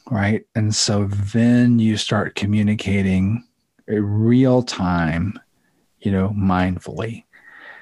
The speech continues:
Because at this point, you know, you've, you've, you've connected again to your sense of peace and joy and love and generosity. And so as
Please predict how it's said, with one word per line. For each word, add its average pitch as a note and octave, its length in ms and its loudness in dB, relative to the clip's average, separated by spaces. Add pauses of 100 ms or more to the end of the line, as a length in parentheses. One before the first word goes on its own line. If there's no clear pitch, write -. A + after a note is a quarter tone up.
(420)
Because A2 320 -4
at - 180 -8
this C3+ 220 -2
point, E3+ 600 -2
you A2 140 -2
know, G2+ 140 0
you've, G2+ 560 -4
you've, G2+ 500 -2
you've G#2 300 0
connected G#2+ 760 -2
again G2+ 720 0
to G2+ 140 -4
your F#2 160 0
sense F#2+ 500 -2
of A2+ 200 -8
peace F#2+ 440 -2
and B2 160 0
joy F#2+ 480 0
and F#2+ 260 -2
love F2 540 -2
and G#2 160 -4
generosity. F#2 960 -2 (140)
And F#2 260 -2
so F#2 500 -2 (220)
as C#3 540 2